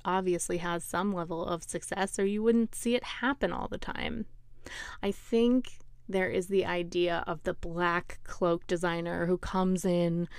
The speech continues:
scowls at everything, and knows exactly what must be done. But to me, I see that as bravado and overcompensation for, let's just say, lack of true confidence.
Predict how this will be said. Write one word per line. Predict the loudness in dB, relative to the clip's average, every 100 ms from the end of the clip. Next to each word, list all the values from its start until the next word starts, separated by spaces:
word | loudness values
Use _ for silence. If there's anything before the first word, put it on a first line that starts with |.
| -14 -10
scowls | -6 0 2 4 6 4 2 0
at | 2 2
everything, | 2 0 0 0 0
and | 0
knows | 0 0
exactly | 2 2 4 2
what | 2 0
must | -2 2 6 4 4 -2 -2 -2
be | -2
done. | 2 0 0 -6 -8 -8 -10 -2
But | 0
to | 8
me, | 10 12 10 8 2
I | 2 0
see | 0 0 2
that | 4 2 2 0
as | 0 0 -4
bravado | 2 4 6 6 4 2 2
and | 2 4
overcompensation | 4 2 -2 -2 0 2 4 4 2 0 -2
for, | 2 4 6 4 0 -8 -8 2
let's | 2 2
just | 2 2 4
say, | 4 4
lack | 4 2 2
of | -4 -4
true | -4 0 0 0 -4
confidence. | -4 -4 -4 -8 -8 -10 -12